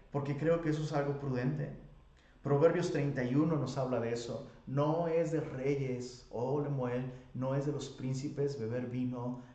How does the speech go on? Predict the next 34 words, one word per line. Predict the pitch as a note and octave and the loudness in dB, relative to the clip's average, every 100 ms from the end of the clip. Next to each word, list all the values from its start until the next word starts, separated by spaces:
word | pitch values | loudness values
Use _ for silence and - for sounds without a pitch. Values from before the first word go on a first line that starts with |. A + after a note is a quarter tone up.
| - | -10
ni | A2 G#2+ G#2+ A2 - - - - | -4 -2 0 0 -4 -10 -18 -16
sidra". | - A#2+ A2 G#2+ F2 - - | -10 -4 -4 -4 -8 -10 -8
Entonces, | C3+ C3+ C#3 C3+ B2 A#2 - - - | -2 2 4 4 0 -2 -6 -14 -20
si | - D#3 D3+ | -6 -2 0
tú | F#3 | 2
dices, | F#3+ F3+ F#3 F#3 | 4 4 2 4
"Bueno, | G#3 G3+ F#3+ | 4 4 4
Lenin, | F#3+ G3 G3 D3 | 2 2 0 0
yo | C#3+ F#3 F#3+ | 0 2 2
quiero | G3 G3 | 0 0
hacer | F#3 F#3 F#3 F3+ - - - - - | 0 0 0 -2 -8 -18 -20 -14 -4
uso | F#3+ G3+ - D#3 | -2 0 0 0
de | C3+ | 2
mi | C#3 C#3 | 2 4
libertad, | C#3 C3 B2+ - B3 B3 C#3 - - | 2 2 -2 -4 -4 -4 -4 -8 -6
tengo | F#3 G#3+ | -2 0
la | G#3+ | 2
libertad, | F3+ E3+ - A#3+ G3+ | 2 0 2 2 4
no | A3+ | 6
me | C#4+ | 6
embriago, | A#3 G3+ A3+ C#4 F#3+ F#3+ F#3 - - | 6 6 6 6 6 4 2 -6 0
pero | E3+ E3 | 4 6
tengo, | F#3+ G3+ G#3 G#3+ - | 4 4 2 2 -2
tengo | F#3+ G3 | 0 4
libertad | G3+ F3+ F3+ F3+ F3 G3 G3+ - - - C#3+ | 4 4 2 4 6 6 4 -4 -10 -8 0
de, | F3+ D#3 | 2 2
de | D#3+ | 2
beber | D#3+ D#3+ E3 E3+ - | 4 6 6 4 -2
vino". | D3 G#3 F#3 | 0 2 2
Bueno, | A2 C#3+ B2+ | 2 0 0
solo | F#3 F#3 | 2 2
considera | F3+ F3+ D#3+ D3+ | 2 2 4 4
estas | D3 - - | 4 0 -6
cosas. | - F#3 - - | -6 -6 -6 -12